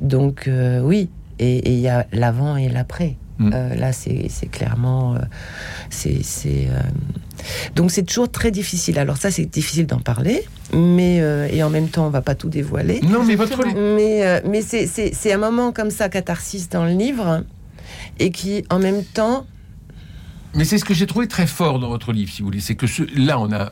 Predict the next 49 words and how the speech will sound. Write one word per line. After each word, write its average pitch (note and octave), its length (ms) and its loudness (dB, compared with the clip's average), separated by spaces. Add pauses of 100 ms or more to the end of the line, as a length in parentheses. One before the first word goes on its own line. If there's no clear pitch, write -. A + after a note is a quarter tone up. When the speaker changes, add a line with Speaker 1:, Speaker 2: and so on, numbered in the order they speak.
(120)
Speaker 2:
on, G#2 180 0
on G#2+ 160 4
arrive G#2+ 400 0
à F#2 100 -2
un F#2 60 0
point G2+ 240 0
d'acmé C3 480 0
avec G2 260 -4
le, - 60 -2 (120)
Speaker 1:
Mhm. F2 300 0
Speaker 2:
avec G2 320 -2
l'histoire G2 300 -6
de F2 100 -6
frère, G#2 400 -2
du G2 280 2
frère F2+ 380 -6
et... G2+ 220 -2 (320)
et A2+ 120 0
la F#2+ 80 -4
tragédie G2+ 520 -2
qui, - 220 -4
euh, - 40 -4 (520)
et C3+ 200 2 (200)
vous A#2 180 2
auriez B2 240 2
pu, A#3+ 200 2
dès E3+ 160 4
les D3+ 100 2
premières B2 400 -2
pages, A#3 440 0 (300)
nous G#2+ 140 4
dire, D3+ 200 0
attention, G#2 460 -2
il G2 100 0
va F2 100 0
y F2+ 60 0
avoir F#2 220 -2
un F2+ 80 -2
truc - 280 -4
qui - 100 -8
va E2+ 120 0
vous, F2+ 220 -2
et D#2+ 580 -4
puis E2+ 220 0
ça F2+ 300 -2
va F2+ 60 0
faire F2 220 -4
paf. - 340 -8 (240)
Non, C#3 240 2